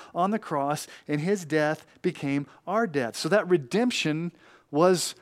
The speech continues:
obtained for us on the cross. And if you go back and read, especially Romans chapter five and six, you find out that, um, our being united in Christ was at the cross. So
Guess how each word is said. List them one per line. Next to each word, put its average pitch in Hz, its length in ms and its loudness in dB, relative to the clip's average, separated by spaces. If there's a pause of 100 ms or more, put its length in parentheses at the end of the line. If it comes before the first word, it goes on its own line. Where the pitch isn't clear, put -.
(420)
obtained 214 520 0
for 156 220 2
us 151 320 0
on 151 160 0
the 170 80 -6
cross. 208 460 0
And 175 80 -2
if 156 80 -6
you 175 80 -6
go 202 100 4
back 214 240 0
and 180 100 -4
read, 180 200 0
especially 208 420 -2
Romans 170 400 -2
chapter 160 500 -2 (380)
five 190 320 2
and 135 100 -4
six, - 460 2
you 165 60 -4
find 202 400 0
out 143 320 0 (200)
that, 151 480 0
um, 127 380 -4 (120)
our 185 280 4
being 170 380 -2
united 156 420 0
in 139 80 0
Christ 175 560 -2 (160)
was 208 320 4
at 147 160 0
the - 80 -16
cross. - 640 -16 (920)
So - 480 4